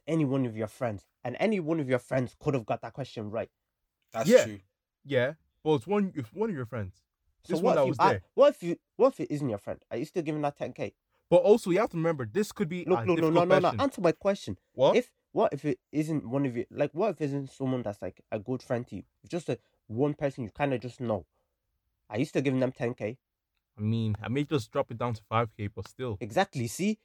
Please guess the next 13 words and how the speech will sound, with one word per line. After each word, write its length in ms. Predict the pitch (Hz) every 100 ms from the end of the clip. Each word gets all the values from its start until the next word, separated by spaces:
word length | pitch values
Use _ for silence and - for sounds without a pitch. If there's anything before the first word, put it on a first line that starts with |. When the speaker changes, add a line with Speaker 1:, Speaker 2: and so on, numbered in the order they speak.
| -
Speaker 1:
you, 260 | 151 294 -
you're, 180 | 156 226 160
you're 180 | 151 208
adding 220 | 180 165
more 180 | 143 151
value 300 | 139 151 147
because 340 | 107 110 139 110
it's 160 | 101
your 80 | 104
friend. 380 | - 139 135 90 _ _ _ _ _ _ _
You're 140 | 139 190
not 140 | 156
actually 280 | 160 143